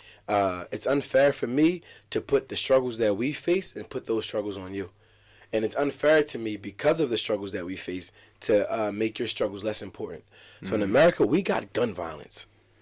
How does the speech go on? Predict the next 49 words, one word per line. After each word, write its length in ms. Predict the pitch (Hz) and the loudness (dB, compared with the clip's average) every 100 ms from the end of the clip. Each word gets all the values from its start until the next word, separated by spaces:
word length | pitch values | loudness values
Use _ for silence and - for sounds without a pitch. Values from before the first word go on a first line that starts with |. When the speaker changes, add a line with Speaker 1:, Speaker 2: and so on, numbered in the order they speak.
| _ _ _ _ - | _ _ _ _ -10
Speaker 1:
Like, 100 | 95 | 2
no 140 | 127 180 | 4 6
one's 200 | 185 160 | 4 2
using 200 | 165 156 | 2 2
a 60 | |
knife. 460 | 151 117 85 - - _ _ _ _ - | 2 0 -2 -10 -16 _ _ _ _ -10
Speaker 2:
Mm. 200 | 101 87 _ _ _ - | -10 -10 _ _ _ -4
Speaker 1:
That's 180 | 110 101 | -4 -2
not 260 | 107 135 | 0 4
a, 100 | 143 - - 120 | 2 0 -16 -2
no, 160 | 117 - - - - | 2 2 0 -16 -20
if 80 | 104 | -6
you, 100 | 107 - - - | -6 -6 -10 -8
th-, 100 | 107 | -6
we, 100 | 127 | -4
we 160 | 139 147 | 0 2
have, 200 | 131 - | 2 2
they 80 | 135 | 0
have 180 | 123 | 2
sayings 580 | - 135 135 123 117 110 | 2 2 2 0 -4 -6
like, 220 | 110 104 | -4 -4
uh, 300 | 107 104 95 95 - - | -4 -4 -4 -8 -14 -10
uh, 160 | 98 | -6
I 60 | 104 | -6
think 200 | 120 110 | -6 -4
Jay-Z 300 | 110 98 123 | -2 -2 -2
said 220 | 113 107 | -2 -2
it 100 | 95 98 | -2 -4
in, 120 | 95 | -4
like, 180 | 92 - | -4 -4
an 60 | 90 | 2
old, 380 | 107 107 101 - | 2 2 0 -4
uh, 260 | 107 104 101 | -4 -2 2
rap 280 | 120 - - | 0 0 -2
song. 320 | 127 135 131 - - - - - | -2 -2 -6 -16 -20 -20 -20 -10
He 100 | - | -4
said 240 | - 110 104 | 0 2 2
it 80 | |
like, 240 | 101 98 - | 0 -4 -4
um, 480 | 107 101 98 98 - - - - - - _ - | -4 -4 -8 -12 -16 -20 -20 -20 -14 -14 _ -2
like, 260 | 98 95 | 0 0
"Don't 180 | 110 113 | 2 2
bring 140 | 120 110 | 2 2
a 40 | |
knife 220 | 110 117 | 2 0
to 160 | - 110 | 0 -2
a 40 | |
gunfight." 480 | 98 113 104 85 85 _ _ _ - | 0 0 0 -2 -4 _ _ _ -12
Speaker 2:
Mm. 400 | 101 92 87 | -10 -8 -12